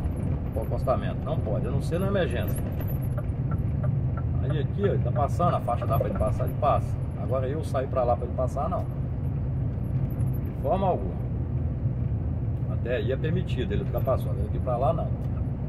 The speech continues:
Aí, ó, tráfego de veículos lon-, longos e a carreta desenhada.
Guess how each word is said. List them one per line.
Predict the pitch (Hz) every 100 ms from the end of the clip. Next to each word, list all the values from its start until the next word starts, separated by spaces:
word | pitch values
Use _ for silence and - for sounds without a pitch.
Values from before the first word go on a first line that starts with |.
| - - - - - -
Aí, | - -
ó, | 92
tráfego | - 147 190 - -
de | -
veículos | - 151 151 175 - - -
lon-, | 135 147 135 - -
longos | 135 147 - - - - -
e | -
a |
carreta | - 117 120 -
desenhada. | 127 120 131 113 98